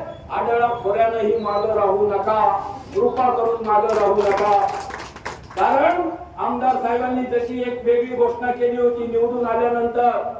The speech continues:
मागच्या निवडणुकीत निवडून आल्यानंतर आमदार साहेबांनी घोषणा केली होती, अहो, या माणसांनी गावागावात भांडणं नाही लावली हो, नाही तर इतकी चाळीस वर्ष एकाच पुढाऱ्याच्या गावात चार गट असायचे आणि ग्रामपंचायतीला एकमेकाच्या बोकांडी बसायचे.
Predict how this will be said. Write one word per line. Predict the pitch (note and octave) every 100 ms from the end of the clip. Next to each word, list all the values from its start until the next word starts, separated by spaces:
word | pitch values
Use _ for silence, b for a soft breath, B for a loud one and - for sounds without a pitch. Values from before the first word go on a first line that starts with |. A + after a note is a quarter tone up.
| - - -
मागच्या | G#3+ A3+ - C4
निवडणुकीत | B3 B3+ B3 A#3+ B3+ A#3
निवडून | A#3 B3+ B3
आल्यानंतर | A#3+ A#3 A#3+ A#3 B3
आमदार | A#3 A3 - A#3
साहेबांनी | A3 A#3+ A#3
घोषणा | G#3+ G#3+ A3 A#3
केली | A#3 A#3
होती, | A#3+ A#3
अहो, | - G#3+
या | A3+
माणसांनी | A3 A3 G#3+ G#3+
गावागावात | G#3 G#3 A#3 A3 -
भांडणं | F3+ F3+ A3+ A3
नाही | A3
लावली | A#3 A3 A3
हो, | A3 - - - F#3+
नाही | G#3
तर | A#3
इतकी | A3+ - A#3+
चाळीस | A#3 C4 A#3 A#3
वर्ष | A3+ A#3 - A#3+ D4+ D#4+ - F3
एकाच | G#3+ G#3+ B3
पुढाऱ्याच्या | B3 A3+ A3+ A3+ - G#3
गावात | G3+ A3+ A#3 -
चार | A3 A#3
गट | A#3 A3+
असायचे | G#3+ A3 - -
आणि | A#3
ग्रामपंचायतीला | G3 G3+ A3 G#3+ A3 A3 G#3 G#3+ G#3+
एकमेकाच्या | G#3 G#3 G#3+ A3 - -
बोकांडी | - F#3+ A#3 A#3+ A#3
बसायचे. | G#3+ G#3+ - - - - - -